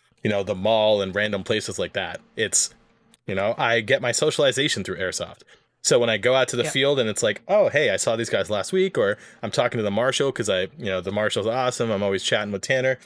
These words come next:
Speaker 1: Or I'm just seeing a friend that I haven't played with in, you know, a couple weeks. It's, it's always feels like it's, you know, you're coming back to something, you know, and I feel like
Speaker 2: Yeah.
Speaker 1: being able to, even if you're nervous about it, being able to just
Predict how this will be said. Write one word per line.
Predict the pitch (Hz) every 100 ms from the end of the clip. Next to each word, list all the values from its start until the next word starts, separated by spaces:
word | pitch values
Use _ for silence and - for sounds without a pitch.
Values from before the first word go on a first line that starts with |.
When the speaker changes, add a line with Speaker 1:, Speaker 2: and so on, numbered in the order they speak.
| _ _ _ _ _ - -
Speaker 1:
Or | 170 180
I'm | 170 143
just | 151
seeing | 165 147
a |
friend | - 143 139
that | 127
I | 120
haven't | 113 123 117
played | - 139
with | 127 107
in, | 107 104 - - _
you | 90
know, | 101
a |
couple | 107 131 135
weeks. | 139 180 -
It's, | 101 - - -
it's | -
always | - 143 165 -
feels | 156 147 135
like | 127 120 - _ _ _
it's, | 117 117 - - -
you | -
know, | 104
you're | 101 101
coming | 135 113
back | 104 107 101 - -
to | - 117
something, | - - 92 - - - _ _ -
you |
know, | 101 92
and | 90 120 107 -
I | 131
feel | - 139
like | 135 120 -
Speaker 2:
Yeah. | 151
Speaker 1:
being | 139 139 135
able | 120 120 120
to, | - 120 110 107 - -
even | - 160 180
if | -
you're | 110
nervous | 104 131 120
about | 95 90
it, | 87 -
being | 131 135
able | 104 117 117 113
to | - 110
just | 98 104 92 -